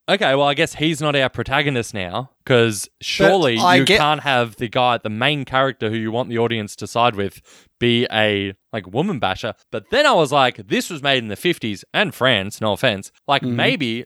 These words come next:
Speaker 1: this is just not a big deal back then."
Speaker 2: Does it coincide with the fact that the Pierre and his brothers, are they, are they worse? 'Cause he's a gigolo, he kidnaps a kid, he,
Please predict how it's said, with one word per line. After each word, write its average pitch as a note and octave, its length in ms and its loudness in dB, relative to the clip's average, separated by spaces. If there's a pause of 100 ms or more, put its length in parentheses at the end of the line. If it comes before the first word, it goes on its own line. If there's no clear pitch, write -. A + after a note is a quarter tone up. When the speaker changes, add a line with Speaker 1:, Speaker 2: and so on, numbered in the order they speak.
Speaker 1:
this C3 220 -6
is C3 160 -6
just B2+ 440 -2 (200)
not C#4+ 160 -2
a F#4 40 -2
big G4 140 0
deal G4+ 180 2
back G3 220 2
then." F#2 220 -8 (200)
Speaker 2:
Does C#3 140 -2
it D3 120 0
coincide C#3+ 580 4
with B2+ 80 -2
the A#2+ 80 -4
fact B2+ 240 -2
that A#2+ 160 -6 (180)
the B2 640 0 (200)
Pierre C3 440 2
and A#2+ 160 0
his A#2 140 -4
brothers, B2 640 0 (180)
are A#2 120 0
they, A#2+ 520 0 (180)
are B2+ 100 -6
they C3 120 2
worse? D3 520 2 (160)
'Cause A#2+ 200 -4
he's A#2 120 -2
a A2+ 60 -2
gigolo, E3 560 4
he A#2+ 140 0
kidnaps A2+ 360 -4
a - 40 -12
kid, G#3 400 2
he, A2+ 280 2